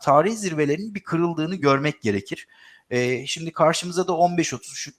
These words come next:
güzel çalışan bir trend direnci var. Yaklaşık on beş otuz, on beş elli bantı var. Yani burada bir, e, bir miktar daha bir potansiyel gözüküyor.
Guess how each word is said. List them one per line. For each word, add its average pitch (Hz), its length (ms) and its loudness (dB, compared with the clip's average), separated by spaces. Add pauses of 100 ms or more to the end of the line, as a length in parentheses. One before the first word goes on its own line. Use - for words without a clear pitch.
(140)
güzel 135 260 6
çalışan 139 440 -2
bir 135 40 -18
trend 135 400 0
direnci 135 320 0
var. 127 160 4
Yaklaşık 135 540 0
on 147 240 -2
beş 135 240 -2
otuz, 131 240 -14
on 139 180 -2
beş 135 160 -2
elli 135 240 0
bantı 131 300 2
var. 120 160 6 (300)
Yani 123 200 0
burada 147 280 -2
bir, 151 180 -2 (200)
e, 139 140 -4
bir 170 60 -6
miktar 127 420 2
daha 165 160 -2
bir 180 60 -6
potansiyel 147 720 4
gözüküyor. 131 560 -6